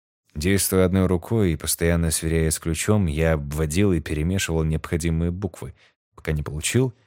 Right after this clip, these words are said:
"Морская, два А", адрес закладки. И только тогда, наконец, отключил дивертор. Листовку я сунул в измельчитель мусора.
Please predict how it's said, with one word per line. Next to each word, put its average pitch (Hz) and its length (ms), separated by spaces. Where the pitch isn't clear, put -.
"Морская, 78 640
два 73 340
А", - 240
адрес 82 340
закладки. 87 640
И - 80
только 156 240
тогда, 113 460
наконец, 101 580
отключил 98 760
дивертор. 67 680
Листовку 95 560
я 85 80
сунул 90 380
в 76 60
измельчитель 85 560
мусора. 87 440